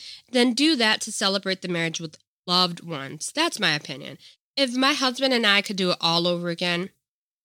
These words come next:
we both agree that things would be different. Don't get me wrong, our wedding day was absolutely amazing.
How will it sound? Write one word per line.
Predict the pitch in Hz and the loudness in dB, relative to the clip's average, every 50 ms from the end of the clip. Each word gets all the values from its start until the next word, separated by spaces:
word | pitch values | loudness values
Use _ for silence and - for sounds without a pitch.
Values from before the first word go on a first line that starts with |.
| _ _ - | _ _ -2
we | 226 | -2
both | 185 180 185 196 214 - | 0 2 0 0 0 -2
agree | 302 247 226 185 175 165 160 156 165 - _ _ _ _ _ _ _ - | -4 -4 -2 -2 0 0 -2 -2 -6 -10 _ _ _ _ _ _ _ -4
that | 175 160 - | -4 -2 -2
things | - 185 180 175 185 | 0 -2 -2 0 -2
would | 185 170 | -4 -4
be | 160 180 165 | -4 -6 -8
different. | - 160 147 - - - - - _ _ _ _ _ _ _ _ _ _ _ _ _ _ _ _ _ _ | -6 -8 -8 -10 -12 -14 -16 -16 _ _ _ _ _ _ _ _ _ _ _ _ _ _ _ _ _ _
Don't | - 180 180 185 | -4 -2 0 0
get | 196 - | 0 2
me | 226 302 | 2 4
wrong, | 311 277 220 202 202 - - | 4 4 4 2 2 0 0
our | 208 202 202 | -2 -2 0
wedding | 202 208 214 220 214 214 | 0 0 0 0 0 0
day | 190 202 190 190 | 2 2 2 2
was | 185 175 160 - - | 2 0 -4 -4 -4
absolutely | 208 190 185 - - 202 180 175 180 - - 170 180 180 - - | -4 -4 -4 -6 -8 -6 -6 -6 -6 -8 -8 -8 -8 -8 -8 -6
amazing. | 160 160 156 156 156 156 160 160 160 160 156 156 156 156 - 143 139 135 147 | -6 -4 -4 -2 -2 -2 -4 -4 -4 -2 -4 -4 -6 -8 -12 -16 -16 -16 -18